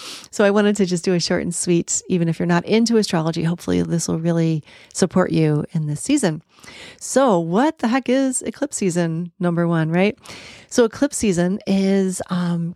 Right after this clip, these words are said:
this happens every six months. And, you know, you, you're probably familiar with the rhythm of the new moon and the full moon. And I usually do, I do reports on those for people in my community. So you can tune into the astrology at hand in a real simple way, bring it into ritual, get intentional, all those things, right?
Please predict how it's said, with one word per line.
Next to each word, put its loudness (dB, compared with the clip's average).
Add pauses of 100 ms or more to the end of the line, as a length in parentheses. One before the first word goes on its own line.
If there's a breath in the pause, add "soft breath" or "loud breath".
(120)
this 0
happens 2
every 2
six -2
months. -2
And, 0
you 0
know, 2
you, -2
you're 2
probably 2
familiar 0
with -2
the -4
rhythm 0
of -4
the -2
new 2
moon 2
and -2
the -4
full 0
moon. 0
And -2
I -2
usually 0
do, -2
I 0
do 2
reports -4
on -4 (360 loud breath)
those 2
for 0
people -4
in 0
my -2
community. -2 (400 loud breath)
So 0
you 2
can 2
tune 2
into 2
the 2
astrology 0
at 0
hand 0
in 0
a 0
real 2
simple -2
way, 4
bring 0
it 0
into -4
ritual, 0
get 0
intentional, -2
all 0
those -4
things, 0
right? 2